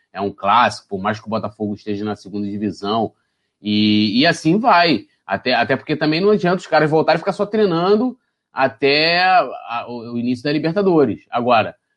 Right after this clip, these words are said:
é o risco de, de perder, mas, é, tem que ser muito bem planejado, ver como é que o Rogério vai,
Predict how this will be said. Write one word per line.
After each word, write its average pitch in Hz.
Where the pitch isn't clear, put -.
é 107
o 135
risco 131
de, 180
de 170
perder, 170
mas, 98
é, 104
tem 110
que 113
ser 131
muito 139
bem 151
planejado, 151
ver 123
como 131
é 135
que 135
o 131
Rogério 113
vai, 107